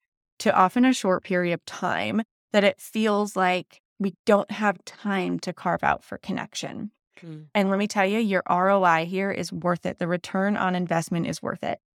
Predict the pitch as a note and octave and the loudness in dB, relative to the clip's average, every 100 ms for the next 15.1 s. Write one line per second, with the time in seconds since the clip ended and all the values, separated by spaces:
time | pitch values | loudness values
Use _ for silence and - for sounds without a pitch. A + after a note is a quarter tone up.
0 | _ _ - F#3+ G3+ F#3+ F#3 G#3 B3+ - | _ _ -8 0 2 2 -2 -4 -4 -2
1 | B3+ G#3+ - F3+ F#3 - F3+ E3+ D#3+ - | -2 -2 0 2 2 -2 -4 -2 -6 -4
2 | F#3 G3+ G3 F3 F#3 - - - - F3 | 0 2 2 0 -2 -4 -12 -14 -6 -4
3 | F3+ - E3 - - F3 E3+ - G3 G#3+ | -4 -2 -2 -2 0 0 0 -2 0 0
4 | A#3 A#3+ B3+ _ - - A3+ - B3 A#3+ | 0 -2 -4 _ -8 -2 -2 0 0 0
5 | A#3 C4 B3+ B3+ - _ _ - G3 F#3 | -2 -4 -2 -2 -6 _ _ 2 2 2
6 | - _ F3+ F#3 - A3+ A3+ A#3 G#3+ - | -4 _ 0 4 4 4 4 4 0 -4
7 | F3 F3 A3 - - - - - - F3 | -2 0 0 -2 -6 -18 -16 -12 -8 -2
8 | F#3 A3+ A3+ G#3+ - - G#3 G#3 G3+ G3+ | 0 2 2 2 2 0 2 2 0 -6
9 | _ _ _ - G#3+ B3 C#4 - A#3+ A#3 | _ _ _ -2 0 4 2 2 2 4
10 | G#3 - F#3+ G3+ G3+ - G#3 F#3+ F#3 E3+ | 2 0 -2 0 -2 0 0 0 -2 0
11 | F#3+ A3 A#3+ G#3+ G#3+ - G3 F#3 F#3 - | 2 4 4 2 0 -2 0 0 -2 -6
12 | F3 - D#3+ E3 D#3+ - G3 G#3 - - | -8 -4 -2 -2 -4 -2 -2 -2 -4 -2
13 | G3+ G#3+ B3 B3+ G#3 G#3 G#3 G#3 F#3+ F#3 | -2 2 2 2 0 0 0 0 0 -2
14 | F3+ E3+ F3 F3+ F3+ A#3+ F#3 - B2+ D#2 | -2 -4 -4 -4 0 2 2 -2 -4 -4
15 | G1+ | -4